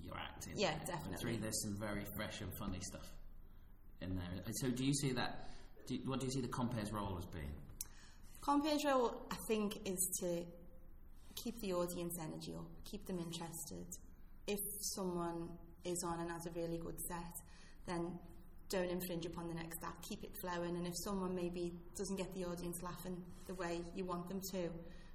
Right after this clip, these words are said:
Speaker 2: bring the audience back into it and sort of big up the last act, big up the next act, sort of, like, just encourage everybody to have a good time. Um, and I'd like to think that's what I do. I just want everyone to have a nice time. But the good thing about comparing, I will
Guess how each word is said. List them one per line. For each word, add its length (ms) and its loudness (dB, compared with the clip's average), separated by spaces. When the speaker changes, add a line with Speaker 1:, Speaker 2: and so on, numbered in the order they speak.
Speaker 2:
bring 160 0
the 80 2
audience 260 -2
back 260 -6
into 340 -2
it 120 -4
and 140 -2
sort 240 -2
of 60 0
big 140 -6
up 140 -10
the 80 -8
last 340 -8
act, 240 -4
big 160 -2
up 140 -8
the 60 -2
next 360 -2
act, 240 -6
sort 400 -2
of, 60 2
like, 140 -2
just 240 -4
encourage 400 -2
everybody 520 -2
to 60 -4
have 120 -2
a 40 -6
good 220 -6
time. 360 -2
Um, 340 0
and 100 0
I'd 220 0
like 160 2
to 80 0
think 160 2
that's 220 0
what 80 -2
I 40 -2
do. 140 0
I 100 4
just 220 -2
want 140 0
everyone 220 0
to 80 -2
have 120 -4
a 20 -2
nice 240 -4
time. 240 -4
But 120 4
the 80 4
good 120 10
thing 140 6
about 160 8
comparing, 560 4
I 80 4
will 160 6